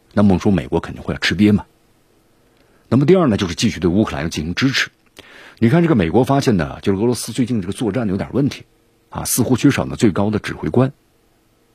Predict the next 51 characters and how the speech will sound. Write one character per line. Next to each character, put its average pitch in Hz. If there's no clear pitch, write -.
那 95
么 101
包 101
括 104
黑 113
海 87
舰 95
队 98
的 85
这 87
个， 82
啊， -
副 -
司 113
令， 139
不 98
是 95
在 85
冲 131
突 117
当 117
中 110
也 73
阵 95
亡 76
了 113
吗？ 123
啊， 85
这 123
个 113
我 95
们 80
在 98
后 123
面 90
的 78
节 -
目 98
当 95
中 104
呢 98
会， 92
呃， 85
再 107
为 85
大 85
家 80
介 -
绍 -
一 -
下。 -